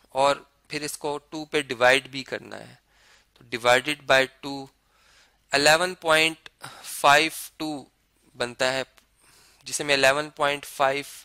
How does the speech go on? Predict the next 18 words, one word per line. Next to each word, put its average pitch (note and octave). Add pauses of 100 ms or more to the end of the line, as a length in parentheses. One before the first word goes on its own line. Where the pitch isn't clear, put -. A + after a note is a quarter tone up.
(580)
अप्रॉक्सीमेट D3
कह B2
सकता -
हूँ C3
स्क्वायर C#3
मीटर A#2+ (140)
एरिया, A2 (400)
ठीक -
है। C3+ (680)
अब E3 (520)
या C3+
फ़ाइव C3
टू C#3
ही C#3
चले B2
रहने A#2
देते A#2
हैं। A#2+